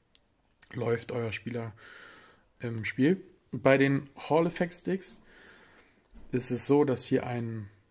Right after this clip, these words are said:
Magnet verbaut ist und der vergibt halt eben,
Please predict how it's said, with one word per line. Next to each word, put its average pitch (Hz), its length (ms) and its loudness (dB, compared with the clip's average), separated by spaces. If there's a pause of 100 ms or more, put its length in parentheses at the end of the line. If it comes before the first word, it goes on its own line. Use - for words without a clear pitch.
(200)
Magnet 120 880 -4 (300)
verbaut 131 460 0
ist 139 360 -4 (340)
und 113 300 -10
der 123 200 0
vergibt - 460 -10
halt 113 220 -8
eben, 113 380 -8